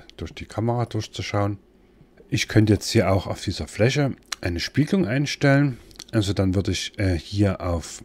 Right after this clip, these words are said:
äh, Metallic gehen und das mal in einen Metall umwandeln. Und kann jetzt hier mit diesem Roughness-Wert diese Rauigkeit runterstellen. Da haben wir jetzt hier so eine kleine Spiegelung drin.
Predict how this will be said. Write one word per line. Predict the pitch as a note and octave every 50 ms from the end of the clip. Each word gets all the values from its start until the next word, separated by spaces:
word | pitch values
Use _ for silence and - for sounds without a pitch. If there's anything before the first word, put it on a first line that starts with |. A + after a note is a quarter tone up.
| - - -
äh, | - F2 E2
Metallic | D#2+ E2 D#2+ D2+ - - B2+ C#3 D#3+ D#3 - -
gehen | C3+ B2+ A#2+ A#2 -
und | - F#2 F2
das | E2+ -
mal | - F#2 F2 E2 C2+
in | D#2+ E2
einen | D#2+ D#2 D2+ D2
Metall | D2+ - - - G#2 A2 B2+
umwandeln. | G#2 C3 C3+ A#2+ A2 G#2+ G#2 G2+ G2+ G#2 G2+ G2+ - - - - - - - - - - - -
Und | - F2+
kann | - - G#2 G2+
jetzt | F#2 - -
hier | - F#2
mit | F#2 F2 F2
diesem | E2 - - D#2+
Roughness-Wert | D2+ E2+ A2 C#3 - - D3 B2 - - - A2 G#2 G#2+ G#2 - - - -
diese | G#2+ - - F#2+ E2+ E2
Rauigkeit | D2+ D2 D#2+ - A2 B2+ - - - - A2+ A2 - -
runterstellen. | G2+ G2 F2+ G2+ F#2 - - F#2 F2+ F2+ F2 - - - - - - - - - - -
Da | -
haben | E2 E2+
wir | F2+
jetzt | F2 - -
hier | F2+ D#2
so | F2+
eine | F2 E2+
kleine | - F2 E2 D#2+ D#2
Spiegelung | - - - B2+ C3 - D#3 D3 C#3 A#2+
drin. | - - C3+ D#3 G3 F#3+